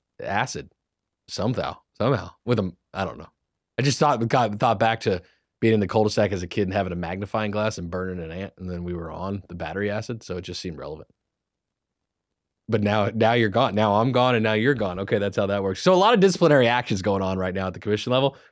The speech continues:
Funny that it goes a lag of, like, three to six months, and then, like, all of a sudden, boom, it's like a bunch of people get listed on here.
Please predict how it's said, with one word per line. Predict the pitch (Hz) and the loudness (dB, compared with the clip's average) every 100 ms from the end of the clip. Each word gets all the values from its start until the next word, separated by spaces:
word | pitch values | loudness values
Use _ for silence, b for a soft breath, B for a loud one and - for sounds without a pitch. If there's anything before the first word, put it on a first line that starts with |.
| _ | _
Funny | - 220 254 190 | 2 4 6 6
that | 151 | 6
it | 139 | 4
goes | 135 156 139 | 6 6 6
a | |
lag | 120 123 131 120 | 4 4 4 2
of, | |
like, | 104 - | 2 0
three | 127 120 | 0 0
to | 104 | 0
six | 117 - | -2 -2
months, | 107 110 - | -2 -2 -2
and | 101 | -2
then, | 98 | -2
like, | 98 90 | -4 -2
all | 101 | -4
of | |
a | 92 | -2
sudden, | 101 92 | -4 -4
boom, | 107 101 | -6 -6
it's | 98 | -8
like | - | -14
a | - | -14
bunch | 90 - | -14 -10
of | |
people | - 101 92 | -10 -8 -10
get | 92 | -8
listed | 113 - 90 | -8 -10 -14
on | 85 | -14
here. | 95 | -16